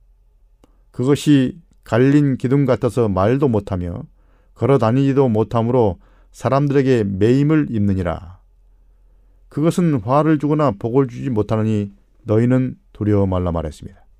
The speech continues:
그들이 새긴 우상을 만들고 또 나무를 베어와서 어떤 조각을 만들었지만 그것이 복을 주거나 화를 주지도 못할 것이다. 그것은 아무것도 아니다라고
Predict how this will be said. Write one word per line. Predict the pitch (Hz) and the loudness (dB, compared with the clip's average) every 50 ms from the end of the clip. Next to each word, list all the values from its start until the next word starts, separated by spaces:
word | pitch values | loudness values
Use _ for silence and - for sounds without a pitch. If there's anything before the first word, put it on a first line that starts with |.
| _ _ _ _ _ _ _ _ _ _ _ _ _ _ _ _ _ _ _ _ | _ _ _ _ _ _ _ _ _ _ _ _ _ _ _ _ _ _ _ _
그들이 | _ - 123 127 127 131 117 | _ -2 0 2 2 2 2
새긴 | 101 - 135 127 139 135 | 0 -2 -2 0 2 2
우상을 | 123 127 120 - 131 127 120 | 2 0 0 0 0 0 2
만들고 | 107 110 117 127 131 127 120 98 85 82 - - - _ _ _ _ _ _ _ _ _ _ _ | 2 0 0 0 -2 -2 -2 -4 -4 -6 -8 -12 -16 _ _ _ _ _ _ _ _ _ _ _
또 | - 127 127 123 123 120 113 110 - - | 0 2 2 4 4 2 2 0 -2 -4
나무를 | - 101 107 123 131 127 135 120 | -4 -2 0 0 0 0 0 0
베어와서 | 101 117 120 127 123 120 113 - - 131 | 0 0 2 2 2 2 0 -2 -2 -2
어떤 | 113 101 101 131 117 101 | -2 -2 -4 -4 -6 -4
조각을 | - 110 107 127 123 135 117 | -4 -2 -2 0 0 0 0
만들었지만 | 104 101 104 135 143 - - 110 117 135 139 110 | 0 0 0 -2 -2 -2 -2 0 0 0 0 -2
그것이 | 98 - 117 123 113 - 143 139 131 117 - - _ _ _ _ _ - - | -4 -4 -4 -4 -2 -2 0 0 0 -2 -4 -8 _ _ _ _ _ -12 -6
복을 | - 113 110 135 139 127 | -4 -2 2 2 2 2
주거나 | 104 127 123 127 135 131 113 | 0 -2 -2 0 0 0 -2
화를 | 90 117 127 131 131 113 | 0 0 0 0 0 -2
주지도 | 110 123 127 123 131 | -4 -4 -2 -2 -2
못할 | 110 113 - - 131 113 | -2 -2 -4 -4 -6 -6
것이다. | 113 101 - - - 80 90 - - - _ _ _ _ _ _ _ _ _ _ _ _ _ _ | -6 -10 -10 -14 -16 -18 -18 -20 -20 -20 _ _ _ _ _ _ _ _ _ _ _ _ _ _
그것은 | _ - 131 123 110 131 | _ -6 -4 -4 -2 -2
아무것도 | 117 110 117 127 131 117 - 110 | -2 0 0 0 -2 -2 -2 -2
아니다라고 | 101 117 131 127 127 107 98 101 92 104 131 139 113 | -2 -2 0 0 0 0 0 0 0 0 -2 -2 -2